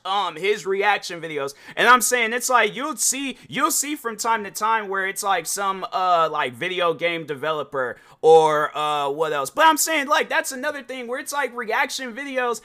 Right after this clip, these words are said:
ain't no different than somebody doing a gameplay video with their, uh, camera. I'm like, the game they,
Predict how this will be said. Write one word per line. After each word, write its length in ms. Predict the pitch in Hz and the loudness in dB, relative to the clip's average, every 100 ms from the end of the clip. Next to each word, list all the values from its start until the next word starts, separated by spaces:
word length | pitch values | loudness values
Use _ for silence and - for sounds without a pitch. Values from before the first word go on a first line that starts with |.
| - - | -10 -6
ain't 160 | 262 | -4
no 160 | 247 247 | 0 0
different 400 | 170 262 269 233 | 0 -2 0 -2
than 160 | 226 226 | -2 -2
somebody 460 | 247 240 247 214 | -2 2 2 2
doing 260 | 185 247 208 | 0 -6 -6
a 60 | |
gameplay 520 | 139 226 262 247 233 208 | -4 -4 -4 -4 -4 -2
video 320 | 226 226 226 | -4 -4 -4
with 260 | 220 226 | -2 -4
their, 380 | 226 233 226 - | -2 0 0 -2
uh, 200 | - - | -2 -2
camera. 420 | 208 262 262 190 | -4 -6 0 2
I'm 100 | 226 | 2
like, 220 | 277 226 214 | 2 0 -2
the 80 | |
game 420 | 160 131 202 285 220 | -6 -2 0 -2 -2
they, 200 | 226 | -2